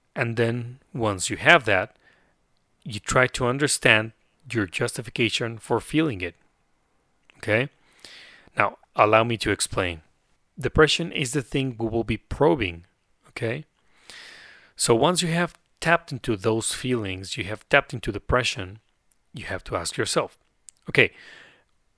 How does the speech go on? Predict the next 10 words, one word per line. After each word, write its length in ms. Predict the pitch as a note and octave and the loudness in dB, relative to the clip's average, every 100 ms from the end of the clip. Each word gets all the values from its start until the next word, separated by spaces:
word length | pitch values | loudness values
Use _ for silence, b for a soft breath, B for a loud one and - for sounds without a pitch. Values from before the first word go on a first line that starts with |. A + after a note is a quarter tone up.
| - | -2
what 240 | A#2+ C3 | 6 6
is 200 | E3+ - | 6 2
it 180 | G2+ - _ _ - | -2 -4 _ _ -4
that 120 | G2+ | -4
is 120 | - | -2
making 360 | A2 G#2+ A2 F#2+ | -6 -6 -8 -8
me 80 | F#2 | -10
feel 540 | - - A2 G2 F2 _ _ _ _ _ _ _ _ _ _ | -12 -6 -4 -4 -8 _ _ _ _ _ _ _ _ _ _
dissatisfied?" 800 | C#3+ A#2 - G2+ F2 - A2+ - - _ _ _ _ | -4 -2 0 -2 -4 -6 -8 -10 -16 _ _ _ _
Okay? 340 | - A#2 D3 | -4 -2 -2